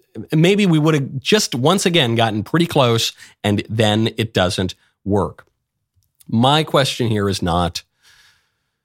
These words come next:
why didn't they schedule the vote for when Steve Scalise was in town so that we would have had the votes that we needed? It, that's not even my issue. My issue isn't, well, why don't they bring it up again next week? I don't know. Maybe they will bring it up again next week. My,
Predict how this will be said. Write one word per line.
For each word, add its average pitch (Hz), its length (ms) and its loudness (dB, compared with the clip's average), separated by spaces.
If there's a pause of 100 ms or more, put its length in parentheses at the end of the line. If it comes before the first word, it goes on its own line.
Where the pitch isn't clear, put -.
(140)
why 160 220 4
didn't 170 180 2
they 156 100 0
schedule 160 340 0
the 147 80 0
vote 175 240 2
for 104 220 0
when 117 320 2
Steve 139 240 0
Scalise 170 360 0
was 127 140 0
in 104 80 0
town 92 340 -2
so 95 120 -4
that 92 80 -4
we 82 80 -4
would 120 160 0
have 131 100 -2
had 135 220 2
the 120 80 -4
votes 127 240 0
that 120 80 -2
we 117 100 0
needed? 127 260 0
It, 123 220 -2
that's 127 300 -2
not 120 200 0
even 110 160 -2
my 95 180 0
issue. 90 380 -2
My 92 180 0
issue 101 340 -2
isn't, 95 400 -4
well, 107 360 0
why 98 320 -2
don't 127 160 -2
they 117 60 -4
bring 117 200 -2
it 117 60 2
up 110 120 -2
again 107 180 0
next 104 220 -4
week? 117 180 0
I 170 60 2
don't 175 80 2
know. 120 80 2
Maybe 135 100 0
they 139 80 0
will 156 140 0
bring 107 160 0
it 82 60 -2
up 80 100 -8
again 73 180 -6
next 73 240 -12
week. - 180 -10
My, 104 140 -4